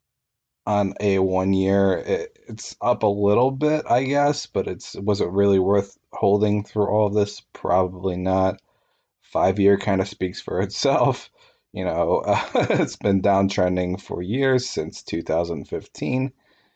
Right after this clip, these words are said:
and it's flatlining here. So, you know, <laughs> from a long-term investment, you, I don't know, you might have promise if you wanna gamble a little bit considering how cheap the price is, but, you know,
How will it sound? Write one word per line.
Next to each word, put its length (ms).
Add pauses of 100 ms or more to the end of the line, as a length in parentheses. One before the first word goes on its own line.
(220)
and 600
it's 280
flatlining 1000
here. 320
So, 200
you 180
know, 320 (760)
<laughs> 400
from 220
a 100
long-term 480
investment, 640
you, 240 (140)
I 120
don't 120
know, 80
you 180
might 200
have 160
promise 480
if 100
you 80
wanna 200
gamble 640
a 0
little 160
bit 260
considering 500
how 200
cheap 300
the 80
price 400
is, 200
but, 300
you 80
know, 260